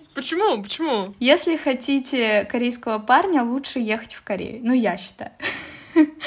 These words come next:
Speaker 2: Хотя бы потому, что в компаниях очень часто устанавливаются правила, что такие отношения
Speaker 1: Дорамы
Speaker 2: личные,
Speaker 1: врут.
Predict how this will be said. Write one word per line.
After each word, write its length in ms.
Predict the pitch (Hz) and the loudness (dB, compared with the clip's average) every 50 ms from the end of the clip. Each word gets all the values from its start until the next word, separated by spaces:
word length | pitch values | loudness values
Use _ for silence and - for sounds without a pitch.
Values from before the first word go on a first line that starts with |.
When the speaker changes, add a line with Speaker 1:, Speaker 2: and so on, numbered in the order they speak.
| 587 - - - - - - - - - - | -6 -4 -6 -8 -10 -14 -16 -20 -20 -6 -4
Speaker 2:
Хотя 220 | 285 254 320 330 | 0 4 4 6
бы 120 | 320 359 - | 6 4 2
потому, 440 | 330 320 320 330 302 302 330 392 | 2 0 2 2 2 2 2 0
что 600 | - - - - _ 302 302 294 294 294 294 277 277 | -4 -6 -10 -8 _ -2 0 2 2 2 4 2 2
в 120 | 277 - | 0 -4
компаниях 680 | - 277 254 247 240 269 269 302 359 427 381 302 - - | -4 -2 -2 -2 2 2 2 2 2 0 -2 -2 -2 -2
очень 400 | - 262 254 247 - - 240 233 | -4 -4 -4 -4 -2 0 0 0
часто 540 | 233 - 240 240 277 349 - - - 269 233 | 0 0 2 2 2 2 0 -2 -4 -2 -2
устанавливаются 800 | - 226 233 - - 233 233 233 233 233 226 220 214 214 - 226 | -2 -6 -8 -6 -4 -2 -2 -2 -2 -4 -4 -6 -8 -8 -12 -16
правила, 720 | _ - - 226 254 302 349 359 320 277 233 214 214 208 - - - - - - - _ _ | _ -4 -2 0 0 2 0 0 -2 -2 -2 -2 -4 -8 -14 -20 -20 -20 -20 -20 -20 _ _
что 720 | - - _ _ - 233 220 214 214 214 208 208 202 202 196 190 _ | -20 -20 _ _ -10 -8 -6 -6 -4 -4 -4 -4 -6 -8 -10 -14 _
такие 600 | - 226 220 _ - _ 208 202 190 190 190 - - - _ _ _ _ _ _ _ - _ | -16 -18 -16 _ -16 _ -8 -6 -6 -6 -8 -10 -12 -16 _ _ _ _ _ _ _ -14 _
отношения 760 | 233 226 226 226 220 208 208 - - - 381 427 392 294 254 | -12 -10 -8 -8 -8 -8 -8 -8 -8 -8 -8 -4 -2 0 2
Speaker 1:
Дорамы 260 | - 208 220 247 240 | 4 4 4 4 2
Speaker 2:
личные, 260 | 220 190 196 - - | 0 0 0 -2 -2
Speaker 1:
врут. 120 | 190 202 | -4 -6